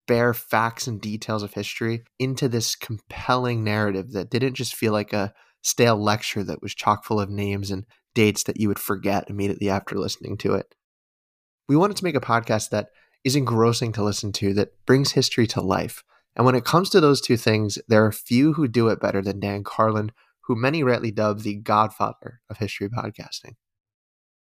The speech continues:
Again, as listeners to our podcast, which is a history podcast, I have to imagine that you've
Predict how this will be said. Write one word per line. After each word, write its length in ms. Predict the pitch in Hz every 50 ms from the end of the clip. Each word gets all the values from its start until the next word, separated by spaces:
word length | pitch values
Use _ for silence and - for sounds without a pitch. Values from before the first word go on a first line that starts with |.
| _ _ _ _ _ -
Again, 280 | 160 165 170 190 185
as 160 | 175 170 143 147
listeners 400 | 175 170 185 180 170 160 147 -
to 140 | - - 139
our 140 | 139 131 120
podcast, 600 | - 127 113 113 117 113 - 117 117 110 - -
which 140 | 107 101
is 140 | 110 113 107
a 60 | 110 104
history 340 | 110 104 - - 113 104 98
podcast, 680 | - - 104 107 104 - - 101 104 104 107 - - _ -
I 60 | -
have 280 | 107 - - 135 131 -
to 140 | - 143 131
imagine 340 | 117 113 110 113 107 110 104
that 100 | 104 101
you've 180 | 107 95 -